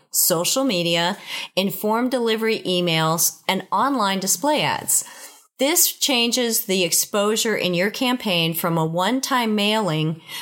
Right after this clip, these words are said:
to multiple channels, including email, online exposure for up to thirty days.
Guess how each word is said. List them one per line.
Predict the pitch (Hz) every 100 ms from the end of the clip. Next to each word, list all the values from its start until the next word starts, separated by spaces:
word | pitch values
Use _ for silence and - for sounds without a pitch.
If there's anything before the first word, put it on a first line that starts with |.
| - - -
to | 294 247 175 165 170 175 - -
multiple | 170 226 240 185
channels, | 165 165 135 143 143 - -
including | 180 208 208 175 170 -
email, | 233 240 226 226 226 226 - - - -
online | 196 202 202 196
exposure | 190 - 202 190 190 196
for | 190 -
up | 247 294
to | 254
thirty | 240 196 185 185
days. | 208 208 156 - - -